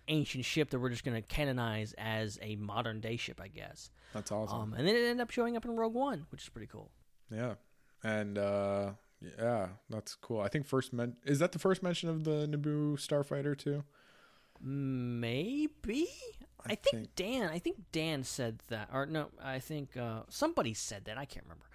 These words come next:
Speaker 2: I
Speaker 1: I
Speaker 2: don't
Speaker 1: can't
Speaker 2: remember.
Speaker 1: remember.
Speaker 2: Well,
Speaker 1: Um,
Speaker 2: either way, good pick.
Speaker 1: Yeah, very good pick. Very, very good pick.
Speaker 2: Okay, Christian Bixby. Uh, number five, B-Wing.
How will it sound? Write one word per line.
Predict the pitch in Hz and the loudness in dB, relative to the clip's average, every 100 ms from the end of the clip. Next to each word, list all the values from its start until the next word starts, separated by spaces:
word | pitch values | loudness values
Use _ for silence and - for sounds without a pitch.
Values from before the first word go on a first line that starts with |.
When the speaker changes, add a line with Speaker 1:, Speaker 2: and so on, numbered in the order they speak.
| - 101 | -16 0
Speaker 2:
I | 185 | 2
Speaker 1:
I | |
Speaker 2:
don't | - | 2
Speaker 1:
can't | 107 | -2
Speaker 2:
remember. | 104 104 104 - - - - | -4 -6 -8 -14 -20 -10 0
Speaker 1:
remember. | 104 | 2
Speaker 2:
Well, | 98 113 110 | 2 0 -4
Speaker 1:
Um, | 110 107 | -6 -4
Speaker 2:
either | 107 101 | -2 -2
way, | 95 92 | -2 -4
good | 92 95 - | -4 -4 -4
pick. | 101 92 | -6 -4
Speaker 1:
Yeah, | 127 104 - - 139 | -6 -8 -12 -20 -8
very | 143 123 | -2 -2
good | 113 101 | -4 -8
pick. | 117 - - | -12 -14 -14
Very, | 113 120 110 | -6 -4 -4
very | 107 104 95 | -6 -10 -12
good | - - | -14 -14
pick. | - - - - | -16 -16 -14 2
Speaker 2:
Okay, | 123 123 92 | 4 4 0
Christian | - 135 - - 131 120 110 | 4 4 4 4 4 4 2
Bixby. | 101 - - - 85 - - - - - | 0 0 -2 -2 -6 -8 -12 -12 -12 0
Uh, | 120 120 120 117 | 6 8 10 8
number | 131 160 | 8 8
five, | 147 165 147 113 101 92 - - - 110 - | 8 12 12 12 8 2 -8 -12 -8 -8 -4
B-Wing. | 175 202 190 120 98 87 78 80 | 4 6 8 8 4 0 -10 -16